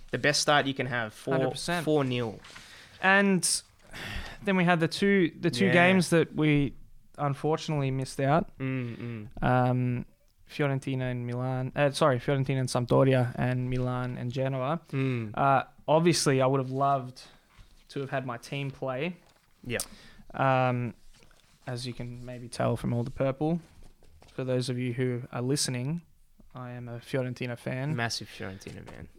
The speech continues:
Speaker 2: Uh, love the purple. Um, just quickly, just to touch on them quickly.
Speaker 1: Yeah.
Speaker 2: Um, I think in the, in the preseason they've been under the radar a little bit.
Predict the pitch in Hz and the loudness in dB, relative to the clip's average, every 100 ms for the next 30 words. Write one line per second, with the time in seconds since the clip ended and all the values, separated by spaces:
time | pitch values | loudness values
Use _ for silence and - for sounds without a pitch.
0 | - - 123 120 120 - _ _ _ - | -16 -12 -10 -12 -14 -18 _ _ _ -6
1 | 135 135 131 117 127 123 131 156 - - | -2 -2 -2 -4 -2 -2 -2 -4 -6 -16
2 | - - - - 147 160 160 160 156 - | -16 -16 -10 -2 4 6 6 6 2 -4
3 | - - 202 - - 175 180 139 170 - | -20 0 2 2 4 6 8 8 6 2
4 | - 202 - 180 175 156 - 147 131 143 | 2 4 4 4 4 4 2 2 2 0
5 | 147 143 131 143 175 113 107 101 - _ | 0 -2 2 0 0 -2 -2 -4 -10 _
6 | _ _ _ 139 135 135 135 127 - _ | _ _ _ -2 0 0 0 -4 -8 _
7 | _ _ _ 127 - - 170 160 - - | _ _ _ -8 -8 -4 0 0 -4 -12
8 | - 143 127 - - - _ - - 147 | -4 -2 -2 -6 -20 -20 _ -16 -8 -6
9 | 143 - 151 147 135 131 131 131 131 123 | -4 -2 -2 -2 -4 -4 -2 -2 -4 -4
10 | 123 123 123 120 120 123 143 | -4 -4 -4 -6 -6 -6 -6